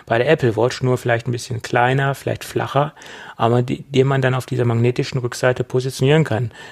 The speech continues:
und trotzdem beide Welten bedient, wireless, und man trotzdem ein langes Kabel hat,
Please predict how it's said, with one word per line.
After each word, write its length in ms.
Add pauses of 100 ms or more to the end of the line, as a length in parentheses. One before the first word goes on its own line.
(220)
und 200
trotzdem 560
beide 340
Welten 320
bedient, 500
wireless, 640 (380)
und 140
man 140
trotzdem 420 (180)
ein 140
langes 260
Kabel 380
hat, 300